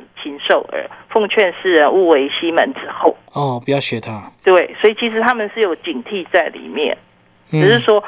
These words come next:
Speaker 1: 后人怎么看这本书，你是要看他很乱七八糟的部分，还是要看他，呃，警惕你的部分？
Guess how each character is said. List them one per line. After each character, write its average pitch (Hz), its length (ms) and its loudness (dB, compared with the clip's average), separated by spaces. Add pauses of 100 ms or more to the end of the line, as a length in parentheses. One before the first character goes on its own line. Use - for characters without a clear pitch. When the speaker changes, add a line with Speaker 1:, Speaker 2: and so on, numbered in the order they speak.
(140)
Speaker 1:
后 262 260 -2
人 156 220 -4
怎 147 100 -4
么 135 100 -2
看 190 220 -2
这 170 140 0
本 120 240 -2
书， - 260 0 (260)
你 190 160 0
是 - 60 2
要 214 140 2
看 196 260 -4
他 180 220 -2 (300)
很 - 200 -2
乱 196 240 2
七 175 60 -8
八 165 200 0
糟 170 180 0
的 156 60 0
部 175 180 -6
分， 165 240 2
还 143 120 0
是 160 60 -8
要 170 140 4
看 185 200 0
他， 156 300 -2 (380)
呃， 156 220 2
警 - 260 -4
惕 190 200 -4
你 156 120 -6
的 - 100 2
部 - 160 -4 (100)
分？ - 80 0